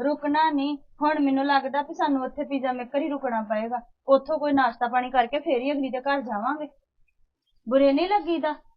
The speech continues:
ਭਾਵੇਂ ਘਰ ਮੇਰਾ ਆਪਣਾ ਹੀ ਆ, ਪਰ ਫੇਰ ਵੀ।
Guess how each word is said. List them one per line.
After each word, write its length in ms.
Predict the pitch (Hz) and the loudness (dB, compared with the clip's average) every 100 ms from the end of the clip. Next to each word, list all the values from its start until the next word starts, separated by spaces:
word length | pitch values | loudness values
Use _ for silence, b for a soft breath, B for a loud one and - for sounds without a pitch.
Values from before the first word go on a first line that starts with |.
| _ | _
ਭਾਵੇਂ 320 | 311 320 285 | 2 2 0
ਘਰ 220 | 285 349 320 | 2 4 4
ਮੇਰਾ 240 | 294 285 311 | 4 4 4
ਆਪਣਾ 340 | 294 269 285 | 2 0 0
ਹੀ 160 | 320 269 | 0 -2
ਆ, 120 | 220 - _ - | -4 -8 _ -4
ਪਰ 140 | 262 | 0
ਫੇਰ 380 | 269 277 262 277 | 4 6 6 4
ਵੀ। 140 | 302 | -2